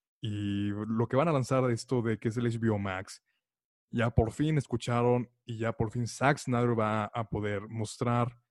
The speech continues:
su, su versión que quería en el cine, que lo, lo curioso es que no saben muy bien cómo lo van a lanzar, que supuestamente la película o su versión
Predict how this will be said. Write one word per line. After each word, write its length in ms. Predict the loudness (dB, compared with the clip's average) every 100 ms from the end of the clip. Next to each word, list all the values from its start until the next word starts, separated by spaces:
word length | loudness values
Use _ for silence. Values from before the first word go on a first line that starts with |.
| _ _ _
su, 960 | -16 -4 -2 0 0 0 0 -2 -4 -6
su 160 | -2 0
versión 360 | 0 0 -2
que 140 | -2 -4
quería 500 | -2 0 -2 -4 -8 _ _
en 80 | -6
el 100 | -6
cine, 320 | -2 -2 -2
que 260 | -2 -6 -6 _ _ _ _ -4
lo, 540 | 0 2 4 2 0 -2
lo 100 | -4
curioso 480 | 0 2 2 2 0
es 160 | 0 0
que 80 | -2
no 120 | 0
saben 240 | 0 0
muy 180 | 2 2
bien 420 | 2 2 0 -2 _
cómo 260 | 2 4 6
lo 140 | 6
van 160 | 4 2
a 40 |
lanzar, 400 | -4 -4 -2 -2
que 260 | -2 -6 -6 _ _ _ _ _
supuestamente 600 | -6 -2 0 2 0 0
la 140 | 0
película 840 | 0 -2 -2 -2 0 2 2 0 -2
o 100 | -6
su 600 | -4 -4 -2 -2 -4 -6 -4
versión 540 | -6 0 2 2 -2